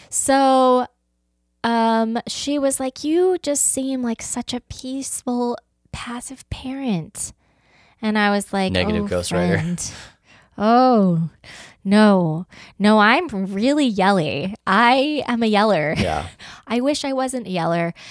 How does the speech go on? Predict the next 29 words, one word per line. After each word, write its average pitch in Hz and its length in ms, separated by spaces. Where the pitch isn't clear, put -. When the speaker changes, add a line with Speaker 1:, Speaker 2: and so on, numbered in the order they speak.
Speaker 1:
which, - 420
I 247 200
mean, 262 420
I 202 180
remember 202 480
my 190 180
mom 165 340
yelling. 214 640
Speaker 2:
Mm-hmm. 98 260
Speaker 1:
And 214 640
then 202 640
eventually 190 480
I 175 80
was 180 80
like, 175 140
"No, 202 580
my 202 220
mom 254 260
didn't 185 320
yell. 165 540
My 262 100
mom 302 220
didn't 226 240
yell 175 200
as 165 140
much 151 240
as 156 200
I 143 160
yell." 98 360